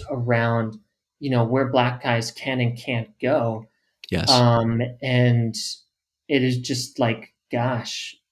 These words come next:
Speaker 1: and you, you know, it, I just can't help but keep thinking about, you know, him being at that school in Arkansas, blocking the integration. And it,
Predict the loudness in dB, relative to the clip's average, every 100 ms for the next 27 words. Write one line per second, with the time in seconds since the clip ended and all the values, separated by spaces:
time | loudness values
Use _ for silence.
0 | -12 -2 0 2 0 0 0 0 -2 -4
1 | -12 _ _ _ _ _ _ -6 -6 -6
2 | -4 -4 -4 -10 _ _ 0 0 -2 -8
3 | -6 -4 -4 -4 -2 0 2 2 -2 -4
4 | -4 0 -2 0 2 2 2 2 0 0
5 | 0 2 4 4 2 -2 2 2 2 4
6 | 4 2 0 0 4 4 2 -2 0 0
7 | 0 -2 -2 -2 -6 -10 _ _ _ _
8 | -6 -6